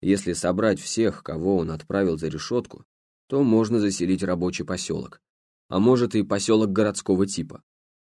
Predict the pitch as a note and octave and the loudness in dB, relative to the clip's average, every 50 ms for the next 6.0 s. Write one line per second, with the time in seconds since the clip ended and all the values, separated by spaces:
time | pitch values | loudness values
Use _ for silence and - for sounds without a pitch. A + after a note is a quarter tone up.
0 | _ - - A#2 A#2+ A#2 A2+ - - - B2 B2 A2 F#2 - - F2+ F2+ G2+ A2 | _ -4 0 2 2 2 0 -2 -2 2 4 4 4 4 2 0 -2 2 2 4
1 | A2 G2 F2+ F2 E2 F2 E2 - - F#2 F#2+ F#2+ G2+ A2 A#2 F#2 D2+ D#2 D#2+ D#2 | 4 4 2 0 -2 -6 -8 -6 -2 0 2 2 4 4 2 2 0 -2 -2 -4
2 | D#2 D#2 D#2 - E2+ D#2+ - - G2+ G2+ F#2+ F2 D#2+ D#2 - D#2+ E2 E2 E2 D#2+ | -4 -4 -4 -4 -6 -4 -4 -2 0 0 0 0 -2 -4 -6 -4 -4 -2 -2 -2
3 | D#2+ D#2 - - - - - _ _ _ _ _ _ _ _ _ - - G2 G2+ | -4 -6 -10 -14 -18 -18 -20 _ _ _ _ _ _ _ _ _ -6 -4 -4 -2
4 | G2+ D#3 E3 F3 - A2+ D#3 D3+ D3+ D#3 D3+ - C3 A2 G2 G#2+ A2 A#2 A2+ G#2+ | 0 2 2 2 4 4 2 2 0 -2 -4 -2 -2 0 2 2 2 2 2 0
5 | - A2 G2+ F2+ F2+ E2+ E2+ E2+ E2 F#2 F#2 - - D#2+ C#2+ C#2+ D2 - - | 0 0 0 0 0 0 0 0 0 0 -2 -2 -4 -6 -6 -6 -8 -14 -18